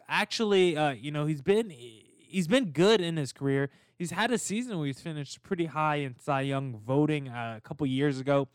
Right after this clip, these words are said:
Finished pretty high, but is back to dealing again. But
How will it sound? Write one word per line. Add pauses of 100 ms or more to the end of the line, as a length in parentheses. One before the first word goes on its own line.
(340)
Finished
pretty
high,
but
is
back
to
dealing
again. (480)
But